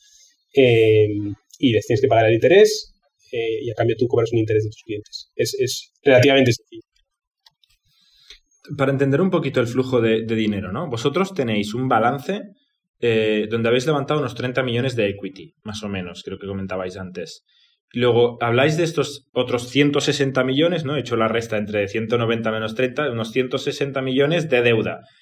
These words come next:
Speaker 2: Eso no está en vuestro balance, ¿o sí que está?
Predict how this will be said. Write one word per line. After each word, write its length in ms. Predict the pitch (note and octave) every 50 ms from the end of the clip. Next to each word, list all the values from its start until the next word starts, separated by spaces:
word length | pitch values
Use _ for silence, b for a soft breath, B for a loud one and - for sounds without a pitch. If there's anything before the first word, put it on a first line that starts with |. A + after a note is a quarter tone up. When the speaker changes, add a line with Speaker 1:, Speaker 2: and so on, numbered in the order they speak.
| b b b b b -
Speaker 2:
Eso 240 | C3+ C#3 C#3+ G3
no 140 | F3+ D#3+ D#3
está 160 | D3 D#3 D3+
en 60 | C#3+ C3+
vuestro 260 | B2+ A#2+ B2 A#2 A2+
balance, 380 | G#2+ G2+ G2+ G2 F#2 - F#2+
¿o 60 | G2 G2
sí 120 | - -
que 80 | G2+ A2
está? 280 | G#2 - - F2+ E2 -